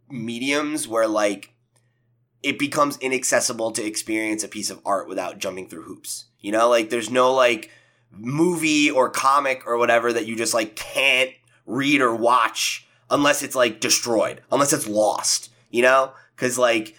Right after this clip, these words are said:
you can go buy a reprint of it or, you know, get the D V D or the Blu-ray re-release of whatever fucking thing you wanna see.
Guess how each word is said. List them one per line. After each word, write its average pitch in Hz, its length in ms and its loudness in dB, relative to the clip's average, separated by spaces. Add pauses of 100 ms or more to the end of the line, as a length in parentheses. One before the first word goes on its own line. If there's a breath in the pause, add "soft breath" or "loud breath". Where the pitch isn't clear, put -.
you 123 120 -4
can 127 220 -8
go 139 260 4
buy 127 360 4
a 117 100 -2
reprint 117 540 -4
of 104 180 2
it 98 160 -4
or, 104 420 0
you 131 140 -4
know, 107 140 2
get 135 220 0
the 131 60 -4
D 131 220 -2
V 123 140 -2
D 123 240 4
or 113 100 2
the 113 120 0
Blu-ray 127 420 2
re-release 113 560 0
of 110 80 -4
whatever 113 340 2
fucking 117 380 -2
thing 113 160 -4
you 110 100 -2
wanna 101 160 2
see. 98 420 -2